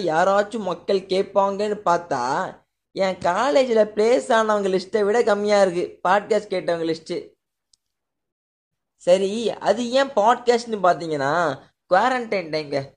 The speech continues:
என்ன பண்ணனே தெரில. ஆன்லைன் கிளாஸும் அப்போ இல்லையா, தனியாவே இருந்து வெறுப்பாகி போச்சுன்னு இருந்தேன். பையனுங்க பார்த்தீங்கன்னா ஃபுல்லா பப்ஜி இருந்தானுங்க.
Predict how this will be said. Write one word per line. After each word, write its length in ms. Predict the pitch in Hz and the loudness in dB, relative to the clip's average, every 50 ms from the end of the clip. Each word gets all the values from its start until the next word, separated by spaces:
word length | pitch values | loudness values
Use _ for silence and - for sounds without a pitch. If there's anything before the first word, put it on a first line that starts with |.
| _ _ _ _ _ _ _ _ _ _ _ | _ _ _ _ _ _ _ _ _ _ _
என்ன 340 | 127 160 190 214 247 269 262 254 226 - | -4 -4 -2 -2 0 0 0 0 0 -2
பண்ணனே 400 | 214 196 190 185 170 160 185 226 226 226 | -4 -2 -2 -4 -4 -4 -4 -4 -2 2
தெரில. 360 | 190 180 170 170 170 147 - - _ _ _ _ _ _ _ _ _ _ _ _ _ - | 2 2 2 2 -2 -4 -4 -6 _ _ _ _ _ _ _ _ _ _ _ _ _ -2
ஆன்லைன் 480 | 139 175 240 277 294 294 294 285 269 262 | 0 2 2 2 2 2 0 0 0 2
கிளாஸும் 340 | 247 240 247 247 262 247 | 2 2 4 4 2 0
அப்போ 160 | 233 196 208 202 | 0 0 -2 -4
இல்லையா, 440 | 202 208 208 208 208 220 220 240 233 190 135 135 - _ _ _ _ _ _ | -4 -4 -4 -4 -2 -2 0 0 0 -2 -4 -8 -12 _ _ _ _ _ _
தனியாவே 680 | 175 196 233 262 277 277 277 277 277 277 269 262 254 247 233 | 0 0 0 2 2 2 4 4 4 2 2 2 0 -2 -2
இருந்து 320 | 226 226 220 220 226 233 262 233 | -2 -2 -2 -2 -2 -4 2 6
வெறுப்பாகி 560 | 208 226 262 233 - 247 254 262 254 240 226 | 6 6 6 6 2 2 2 2 2 -2 -4
போச்சுன்னு 380 | - 208 214 208 214 240 202 196 | 0 0 0 0 0 -2 -4 -4
இருந்தேன். 280 | 196 190 180 165 - - _ _ _ _ _ _ _ _ _ _ - | -4 -4 -4 -6 -6 -8 _ _ _ _ _ _ _ _ _ _ -2
பையனுங்க 420 | 196 233 254 277 285 285 269 254 - | 0 0 2 2 2 4 6 4 4
பார்த்தீங்கன்னா 460 | 220 226 214 214 220 220 247 269 262 262 | 4 0 0 -2 -4 -2 0 0 0 -2
ஃபுல்லா 380 | 240 240 254 269 262 262 269 254 | -4 -8 -8 -6 -2 -2 -2 2
பப்ஜி 320 | 247 233 214 202 196 233 226 | 2 0 0 0 0 2 4
இருந்தானுங்க. 480 | 226 208 196 196 190 185 175 165 160 | 4 4 4 0 0 0 -2 -4 -6